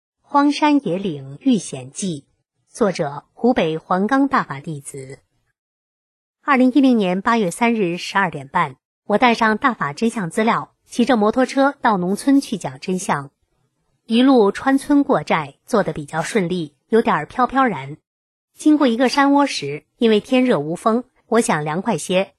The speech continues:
就沿着盘山公路加大油门儿往上冲。不料公路在山脊处突然急转弯，折向右方就是坡度还很大的下坡。因车速太快，路中间又积有很多沙土，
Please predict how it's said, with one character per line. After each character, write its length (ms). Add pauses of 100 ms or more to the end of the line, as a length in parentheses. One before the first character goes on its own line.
(120)
就 100
沿 240
着 180
盘 240
山 200
公 180
路 320
加 220
大 160
油 160
门 120
儿 220
往 100
上 220
冲。 300 (500)
不 80
料 340 (160)
公 140
路 120
在 200
山 200
脊 160
处 300
突 180
然 160
急 140
转 240
弯， 240 (240)
折 140
向 180
右 160
方 320
就 140
是 180
坡 300
度 160
还 240
很 160
大 200
的 80
下 220
坡。 400 (460)
因 180
车 200
速 180
太 180
快， 380 (120)
路 160
中 200
间 320
又 120
积 200
有 180
很 160
多 160
沙 220
土， 420